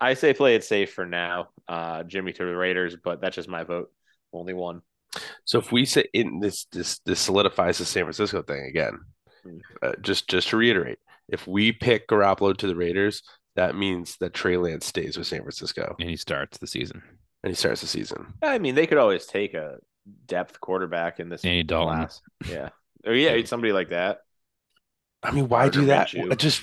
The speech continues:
Speaker 2: why do that when you already have Garoppolo? <laughs> Like, he's in your back pocket.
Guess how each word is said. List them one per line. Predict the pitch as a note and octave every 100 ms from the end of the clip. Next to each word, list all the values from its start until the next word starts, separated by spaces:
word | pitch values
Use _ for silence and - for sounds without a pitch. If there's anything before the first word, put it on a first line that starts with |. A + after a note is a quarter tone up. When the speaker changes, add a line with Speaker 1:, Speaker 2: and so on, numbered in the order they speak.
| A2
Speaker 2:
why | G2 F#2+ G2 A2+
do | A2+ B2 C3
that | D#3 D#3+
when | G#2+ G2+ G2+
you | G#2
already | F2 E2+ G2 A2+
have | A#2 B2
Garoppolo? | C3 C3+ D#3+ F3 - -
<laughs> | - - - - - _ - -
Like, | C#3 C#3
he's | D#3 C3
in | B2+ E3+
your | E3+
back | B2+ C#3 -
pocket. | G#2 A#2+ -